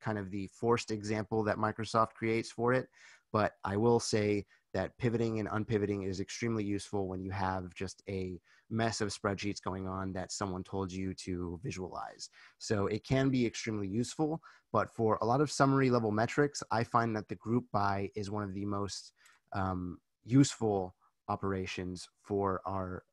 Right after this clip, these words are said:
summary tables. Um, group by, um, although grouping is typically not recommended as Power B I operates best with granular data, this is one of the easiest ways to quickly get a summary table complete with counts, sums,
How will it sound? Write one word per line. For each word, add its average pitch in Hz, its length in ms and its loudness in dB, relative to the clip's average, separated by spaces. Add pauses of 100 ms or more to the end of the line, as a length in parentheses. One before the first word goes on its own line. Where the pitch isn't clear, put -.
(120)
summary 104 360 -2
tables. - 580 -8 (1300)
Um, 101 400 -2 (180)
group 143 200 8
by, 147 280 12 (800)
um, 104 480 2 (320)
although 117 280 8
grouping 147 400 6
is 98 140 -2
typically 135 360 2
not 120 180 4
recommended 113 460 0
as 101 180 -6
Power 113 240 2
B 110 140 0
I 110 140 4
operates 107 520 0
best 104 380 -6
with 104 160 -6
granular 104 380 -2
data, 107 420 2 (320)
this 107 160 -2
is 113 120 0
one 110 140 0
of 104 60 -2
the 98 180 -4
easiest 120 400 0
ways 104 360 0
to - 100 -8
quickly 110 360 -2
get 104 160 0
a 104 60 0
summary 107 380 0
table 113 360 2
complete 104 480 -6
with - 140 -10
counts, 117 400 0
sums, 110 640 0